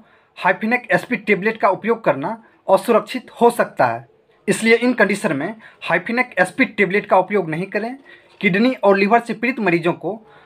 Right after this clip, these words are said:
Hyphenec एसपी टेबलेट लेने की सलाह नहीं दी जाती है।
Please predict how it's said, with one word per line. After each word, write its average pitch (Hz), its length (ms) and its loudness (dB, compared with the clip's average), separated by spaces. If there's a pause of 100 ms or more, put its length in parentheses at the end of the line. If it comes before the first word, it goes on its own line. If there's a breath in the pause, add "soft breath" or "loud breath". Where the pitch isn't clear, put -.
Hyphenec 240 600 -2
एसपी 208 220 -2
टेबलेट 185 460 -2 (340 soft breath)
लेने 202 260 2
की 226 100 -10
सलाह 220 420 0
नहीं 175 200 2
दी 220 140 0
जाती 220 320 0
है। 240 240 -6